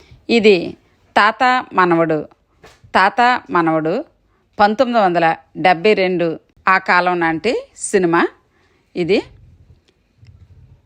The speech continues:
తాత మనవడు పంతొమ్మిది వందల డెబ్బై మూడు సినిమా పరిచయం. ఈ సినిమాకి దర్శకుడు దాసరి నారాయణరావు గారు. ఇది ఆయన డైరెక్టరీలో డెబ్యూ చిత్రం.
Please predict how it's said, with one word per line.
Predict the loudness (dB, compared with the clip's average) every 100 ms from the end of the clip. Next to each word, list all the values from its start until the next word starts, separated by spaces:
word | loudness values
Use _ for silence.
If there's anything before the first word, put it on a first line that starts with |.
| _ 0
తాత | 2 2 0 0
మనవడు | -2 -2 -2 -4 _ 0
పంతొమ్మిది | 0 -2 -4 -2
వందల | -2 -4 -4 -6 -2
డెబ్బై | -2 0 -4 -4
మూడు | -4 -6 -8 -12
సినిమా | -6 -4 -4 -4 -4
పరిచయం. | -6 -4 -4 -4 -8 -16 -20 _ -20 _ _ _ _ _ _
ఈ | -4 -2 -2
సినిమాకి | 0 -2 -2 -2 -2 0
దర్శకుడు | -2 -4 -10 -6 -4 -4 2
దాసరి | 2 2 -2 -4 -4 -2
నారాయణరావు | -2 0 -2 -4 -4 -4
గారు. | -4 -4 -8 -12 _ _ _ _ -8 -4
ఇది | 0 2 2 -2 0
ఆయన | 0 2 0 -2 -6 _ -20 -8 2
డైరెక్టరీలో | 4 4 0 -6 -4 -2 0 -2 -4 _ -6 -4
డెబ్యూ | 0 0 0 -4
చిత్రం. | -4 -2